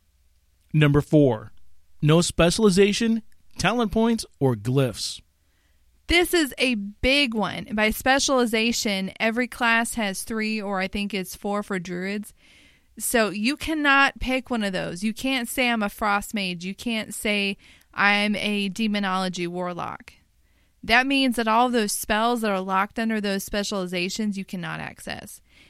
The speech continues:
Speaker 2: And if you do pick a specialization, your character will be flagged for that.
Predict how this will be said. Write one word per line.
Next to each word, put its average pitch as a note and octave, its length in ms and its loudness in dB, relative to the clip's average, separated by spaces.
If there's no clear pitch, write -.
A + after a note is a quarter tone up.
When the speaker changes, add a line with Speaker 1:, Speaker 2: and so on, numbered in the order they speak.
Speaker 2:
And G3+ 160 -4
if G3+ 200 -8
you G3+ 220 -4
do A3 340 -2
pick A#3+ 280 -4
a A3+ 60 -2
specialization, G#3 880 -4
your F3+ 580 -6
character A3 420 -2
will G3+ 140 0
be F#3 140 -4
flagged E3+ 380 -6
for F#3+ 60 -20
that. - 200 -10